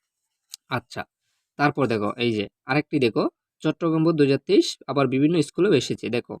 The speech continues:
বাক্যের উদ্দেশ্য ও বিদায়কে প্রসারিত করা হয় যেসব শব্দ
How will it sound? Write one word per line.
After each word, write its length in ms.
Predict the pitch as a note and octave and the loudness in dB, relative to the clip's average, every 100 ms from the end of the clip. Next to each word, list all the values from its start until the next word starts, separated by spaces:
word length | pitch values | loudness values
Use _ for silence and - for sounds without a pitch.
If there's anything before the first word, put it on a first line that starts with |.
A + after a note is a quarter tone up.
| _ - | _ -4
বাক্যের 320 | C#3+ - E3 | -4 -4 -6
উদ্দেশ্য 340 | D#3 D3 E3+ E3 | -4 -2 -2 2
ও 80 | E3+ | 2
বিদায়কে 400 | C3+ C3+ D3+ E3 F#3 | 4 4 4 2 -4
প্রসারিত 440 | - D#3 E3 E3+ | -4 -4 -2 -2
করা 240 | D#3+ C#3+ A#2+ | -4 -2 -2
হয় 180 | A#2 F#2+ _ _ _ _ _ - | -2 -8 _ _ _ _ _ -4
যেসব 340 | C#3 C#3+ D#3+ | -2 0 -2
শব্দ 300 | - E3+ E3 | -2 -2 4